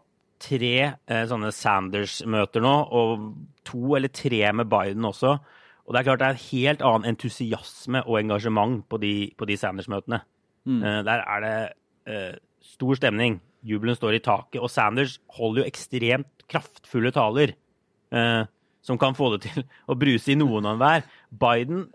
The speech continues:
Speaker 1: eh, i hvert fall på de tidlige, på det debattmøtet jeg var på i Iowa, for eksempel, mumler oppe på scenen, kommer med sånne referanser til politikken på seksti, syttitallet, som ingen henger med på. Jeg sliter med å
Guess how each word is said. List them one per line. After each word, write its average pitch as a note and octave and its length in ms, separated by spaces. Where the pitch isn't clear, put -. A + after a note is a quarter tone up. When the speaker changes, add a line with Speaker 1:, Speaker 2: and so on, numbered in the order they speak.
Speaker 1:
eh, C#3 160
i C3+ 80
hvert B2 100
fall D3+ 140
på D#3+ 80
de C#3+ 100
tidlige, B2 720
på B2+ 120
det A#2+ 100
debattmøtet A#2 340
jeg A#2+ 80
var G#2 80
på A#2+ 80
i - 60
Iowa, A2 240
for A#2 80
eksempel, C3+ 260
mumler B2+ 800
oppe G#2+ 160
på A#2 140
scenen, A#2 480
kommer A2+ 260
med B2 140
sånne A2 180
referanser G#2+ 720
til A#2+ 240
politikken A2+ 640
på A2+ 140
seksti, - 420
syttitallet, A#2+ 600
som C3 220
ingen B2 360
henger A#2 240
med G#2+ 180
på. C3+ 200
Jeg - 80
sliter B2 420
med D3+ 80
å C#3 80